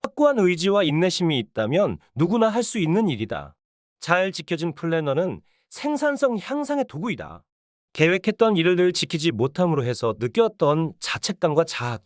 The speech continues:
이 자부심과 자존으로 바뀌면서 업무의 성과가 높아지기 때문이다. 다섯째,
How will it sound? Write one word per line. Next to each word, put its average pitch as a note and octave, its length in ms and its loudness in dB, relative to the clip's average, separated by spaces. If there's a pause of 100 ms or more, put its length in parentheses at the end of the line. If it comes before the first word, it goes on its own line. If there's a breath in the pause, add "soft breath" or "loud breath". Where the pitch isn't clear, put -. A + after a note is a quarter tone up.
이 E3 220 0
자부심과 D3+ 640 0
자존으로 C3 640 -2
바뀌면서 D#3+ 720 2 (240)
업무의 F3 460 4
성과가 D3 320 0
높아지기 A#2+ 440 -4
때문이다. D#2 640 -8 (480)
다섯째, C#3+ 680 0